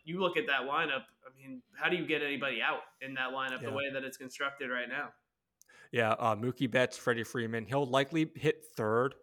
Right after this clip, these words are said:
Speaker 2: uh, behind those two is what, what people are saying. But you
Speaker 1: Mm-hmm.
Speaker 2: mentioned it, Zach. The pitching is not fixed.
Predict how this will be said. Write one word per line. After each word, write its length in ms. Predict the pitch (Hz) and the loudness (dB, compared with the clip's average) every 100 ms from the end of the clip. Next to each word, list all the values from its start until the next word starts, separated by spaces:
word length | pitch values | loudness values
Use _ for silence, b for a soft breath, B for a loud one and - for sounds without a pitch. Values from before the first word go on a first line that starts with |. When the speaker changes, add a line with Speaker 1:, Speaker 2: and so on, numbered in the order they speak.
| _ 123 | _ 4
Speaker 2:
uh, 120 | 113 | 4
behind 420 | 110 - 113 117 | 4 2 2 2
those 200 | 127 127 | -2 -6
two 220 | - 139 | -4 -4
is 80 | 120 | -4
what, 120 | 127 | -6
what 160 | 120 110 | -6 -4
people 240 | 123 127 | -6 -2
are 140 | 113 104 | -2 -2
saying. 400 | - 113 117 117 B - | 0 0 0 -4 B -2
But 100 | 156 | 2
you 60 | |
Speaker 1:
Mm-hmm. 60 | 208 | 4
Speaker 2:
mentioned 260 | 156 - 143 | 4 2 0
it, 80 | 117 | 4
Zach. 180 | 117 | 2
The 80 | - | 2
pitching 300 | - 151 160 | 0 0 0
is 100 | 117 | 0
not 240 | 110 117 - | 0 -4 -2
fixed. 380 | 120 - - | -2 -2 -12